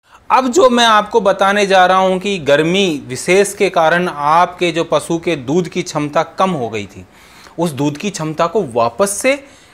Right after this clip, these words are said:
अपने उस पॉइंट पे, पीक पॉइंट पे लेके आना, उस क्षमता के ऊपर लेके आना, साथ में ही अपने पशु को स्वस्थ भी बनाना। क्योंकि जब आपके पशु के अंदर मिनस-, मिनरल्स और, अ,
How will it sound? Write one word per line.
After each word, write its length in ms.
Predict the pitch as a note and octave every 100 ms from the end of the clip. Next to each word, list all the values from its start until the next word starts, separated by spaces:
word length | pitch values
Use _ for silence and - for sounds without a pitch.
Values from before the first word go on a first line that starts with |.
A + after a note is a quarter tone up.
| -
अपने 380 | C#3+ D#3+ F3 F3+ - _
उस 200 | E3 -
पॉइंट 460 | - D3 D3 E3 E3+
पे, 120 | G#3
पीक 340 | G3+ D3+ D#3 -
पॉइंट 300 | D#3 D#3 E3
पे 100 | G#3
लेके 300 | G3+ G#3 A3
आना, 360 | G#3 A3 B3+ - - -
उस 120 | F3
क्षमता 460 | F3 - C#3 C#3 E3+
के 120 | F3
ऊपर 200 | F#3+ G#3
लेके 260 | G3 G3 G#3
आना, 260 | G3 A3 A#3 - -
साथ 420 | - - E3+ A3 C4
में 140 | C#4
ही 220 | B3+ A#3 -
अपने 240 | F#3 A#3+
पशु 320 | B3 F#3+ F#3
को 140 | F#3+ D4+
स्वस्थ 360 | - G3+ G3
भी 80 | C4+
बनाना। 380 | A#3 F#3 D3 B2 G#2 - - -
क्योंकि 220 | A#3+ C4+
जब 220 | G3 A#3+
आपके 440 | G3+ D#3+ E3+ - C4
पशु 360 | A3 F3 F#3+
के 220 | F#3 G3+
अंदर 520 | F#3+ E3 D#3+ E3 A3+ C4 - - D3
मिनस-, 420 | E3+ F#3 A#3 -
मिनरल्स 640 | E3+ E3+ E3+ G3+ C4 - A#3+ - -
और, 360 | F3 A3 C4
अ, 80 | C3+